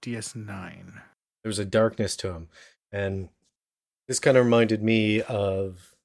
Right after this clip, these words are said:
Speaker 2: that kind of feeling, as in, uh, when I first saw him, I was like, "Oh, it's O'Brien, like,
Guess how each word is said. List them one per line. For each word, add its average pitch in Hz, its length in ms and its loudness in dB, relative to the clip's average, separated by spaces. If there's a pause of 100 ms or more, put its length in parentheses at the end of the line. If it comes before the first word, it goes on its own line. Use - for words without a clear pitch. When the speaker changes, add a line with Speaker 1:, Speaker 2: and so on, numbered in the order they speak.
(380)
Speaker 2:
that 101 180 -4
kind 110 120 -2
of 101 80 -2
feeling, 156 360 -8
as 107 180 -4
in, 95 300 -4 (960)
uh, 98 400 -10 (920)
when 127 100 -2
I 127 60 8
first 147 240 4
saw 147 180 4
him, 123 100 4
I 120 60 4
was 117 160 2
like, 147 240 0
"Oh, 214 220 2
it's 156 140 -4
O'Brien, 160 760 2
like, 104 420 -6